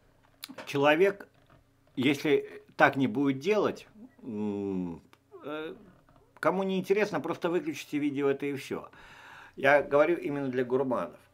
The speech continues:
Видите ли, если б восемь лет назад, когда я начинал программирование, это уже почти девять лет,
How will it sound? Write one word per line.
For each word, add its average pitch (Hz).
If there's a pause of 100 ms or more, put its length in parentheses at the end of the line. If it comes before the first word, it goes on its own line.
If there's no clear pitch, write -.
(500)
Видите 185
ли, 117 (180)
если 139
б 123
восемь 147
лет 147
назад, 151 (1500)
когда 131
я 131
начинал 131 (220)
программирование, 151
это 110
уже 107
почти 131
девять 180
лет, 151